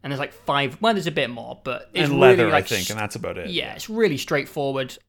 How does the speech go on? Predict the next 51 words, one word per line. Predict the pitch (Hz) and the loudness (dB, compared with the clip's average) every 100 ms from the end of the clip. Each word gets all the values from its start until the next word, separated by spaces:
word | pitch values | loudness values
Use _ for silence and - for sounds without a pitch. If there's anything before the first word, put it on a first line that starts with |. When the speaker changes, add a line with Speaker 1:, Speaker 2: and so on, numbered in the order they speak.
| _ _ _ _ _ | _ _ _ _ _
Speaker 1:
W-, | 202 - | -14 -6
a | 233 | -2
weird | 156 208 196 185 | 0 4 4 4
compliment, | 165 151 156 147 | 0 0 -2 -2
but | 131 | -6
the | |
menus | 127 135 143 135 123 | -2 -2 0 0 -2
are | |
all, | 127 | -8
like, | 120 113 | -10 -10
really, | 131 131 127 - | -10 -10 -12 -10
I | 139 | -8
think, | 147 131 | -8 -6
nicely | 127 120 117 123 | -4 -6 -6 -10
streamlined. | - 123 120 120 123 123 _ _ _ _ - | -10 -12 -10 -10 -10 -14 _ _ _ _ 0
Speaker 2:
Yes, | 254 - - - | 0 0 -8 -4
yeah. | 165 151 - | 0 0 0
Speaker 1:
Bit, | 170 - - | -8 -6 -10
bit | 156 | -2
Speaker 2:
And | 147 160 | 2 2
Speaker 1:
specific, | - - 139 | 0 -6 -12
but | - 147 - | -14 -12 -2
Speaker 2:
and | 139 | 0
I | 143 | 2
love | 143 143 151 139 | 2 2 0 0
that | 135 120 | -2 0
you, | 127 123 113 - | -4 -4 -8 -10
I | 107 | -6
love, | 110 113 113 117 - _ | -2 0 -2 -6 -20 _
I | - | -2
loved | 120 151 | 0 2
it | 156 | 2
when | 139 135 | 2 2
I | |
first | 127 131 - | 2 -2 2
played | 120 | 2
Origins, | 110 113 104 98 | 4 2 2 -4
where | 104 | -6
you | 104 | -4
just, | 110 - _ _ | -6 -8 _ _
you | 127 | -14
just | 113 117 - | -6 -6 -6
click | - 117 - - | -6 -6 -6 -10
one | 101 120 | -6 -4
button | 113 101 | -4 -6
and | 95 | -8
there's | 95 92 | -10 -8
no | 110 139 | -4 -2
animation, | 151 139 127 127 135 | 0 0 -2 -4 -4
you | 120 | -8
just | 113 - | -8 -12